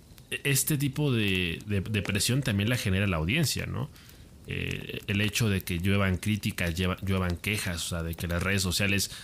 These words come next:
se infesten de comentarios negativos hacia una desarrolladora porque el juego no va a salir en la fecha prevista, eh, pues es contraproducente, ¿no? Entonces, eh,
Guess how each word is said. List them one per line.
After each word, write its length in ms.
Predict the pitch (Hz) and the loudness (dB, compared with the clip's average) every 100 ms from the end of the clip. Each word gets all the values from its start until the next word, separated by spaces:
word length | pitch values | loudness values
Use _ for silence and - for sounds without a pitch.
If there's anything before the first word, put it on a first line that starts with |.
| - - | -18 -8
se 360 | - 90 85 - | -4 -2 -2 0
infesten 640 | 95 92 104 107 - 92 | 0 0 0 0 0 0
de 100 | 85 | 0
comentarios 500 | - 87 85 101 98 | -2 0 0 0 0
negativos 600 | 90 82 80 110 110 95 | 0 -2 -2 0 0 0
hacia 200 | 90 98 | 0 0
una 100 | 95 | 0
desarrolladora 640 | 98 92 87 82 87 110 90 | 0 0 0 0 0 0 -2
porque 240 | 82 - | -4 -6
el 60 | - | -4
juego 200 | 95 87 | -2 0
no 120 | 90 | 2
va 80 | 95 | 0
a 40 | |
salir 220 | 90 90 | 0 0
en 60 | 87 | 0
la 100 | 82 | -2
fecha 200 | 85 87 | -2 -2
prevista, 500 | 82 87 98 160 160 - - - - - | 0 -2 0 0 -2 -6 -20 -20 -18 -10
eh, 380 | 90 82 85 80 78 - - | -6 -6 -6 -6 -10 -14 -12
pues 120 | - 92 | -6 -2
es 140 | 92 | 0
contraproducente, 840 | 117 95 82 85 - 117 104 - | 0 0 -2 -2 2 4 2 0
¿no? 200 | 90 101 - - - - - | -4 -6 -8 -18 -20 -12 -6
Entonces, 640 | 90 - 92 98 90 - | -4 -2 -2 0 -2 -4
eh, 280 | - - - | -8 -12 -12